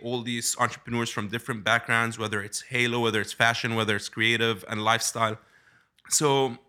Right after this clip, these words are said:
w-, when you're presenting your investment to the early stage fu-, uh, investors, you don't really have anything. You have a piece of paper. And when you're sitting in front of one with a piece of paper, you can't really start talking about valuation. "Oh, I'm worth twenty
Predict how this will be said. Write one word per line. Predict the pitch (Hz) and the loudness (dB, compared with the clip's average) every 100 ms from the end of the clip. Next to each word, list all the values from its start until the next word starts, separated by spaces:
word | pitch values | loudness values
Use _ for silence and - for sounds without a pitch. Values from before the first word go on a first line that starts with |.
| _ _ _ _ _ - | _ _ _ _ _ -10
w-, | 135 | -8
when | 151 180 | -4 -2
you're | 196 | -2
presenting | 180 143 147 139 156 | -2 0 2 0 -2
your | 131 | -2
investment | 123 110 98 95 - 113 113 - | 0 -2 -4 -4 -6 -8 -12 -16
to | - 104 101 95 _ _ _ _ _ _ _ _ _ | -12 -12 -12 -16 _ _ _ _ _ _ _ _ _
the | 127 | -2
early | 117 120 | 0 0
stage | 113 - 110 - | -2 -4 -4 -6
fu-, | - - | -14 -16
uh, | 107 104 104 - | -16 -16 -18 -12
investors, | 117 107 117 - 101 98 - - _ | -4 -2 -2 -4 -10 -16 -18 -20 _
you | 135 | 0
don't | 165 160 | 2 4
really | 143 113 | 0 0
have | 110 98 95 | -2 -2 -6
anything. | 90 _ 101 | -16 _ -4
You | 107 | 0
have | 143 | 2
a | 151 | 0
piece | 151 135 117 | -2 -4 -4
of | - | 0
paper. | 120 98 - - - - | 2 2 -4 -10 -20 -8
And | 131 | -2
when | 165 | 0
you're | 185 | 0
sitting | 180 185 180 | 0 2 2
in | 156 | 0
front | - 151 | 2 4
of | 151 110 | 4 2
one | 107 | 2
with | 107 | 2
a | 113 | 0
piece | 127 123 | -2 -2
of | 123 - | -2 0
paper, | 131 127 107 101 _ _ _ _ | 0 2 -2 -2 _ _ _ _
you | 131 | -2
can't | 135 175 170 | 2 2 4
really | 160 135 | 2 2
start | - 117 | 2 0
talking | 127 113 113 | 2 0 0
about | 107 95 | 0 0
valuation. | 98 95 123 151 - 127 | -4 0 2 4 2 2
"Oh, | |
I'm | 113 | 2
worth | 98 95 | 2 -6
twenty | - - | -12 -20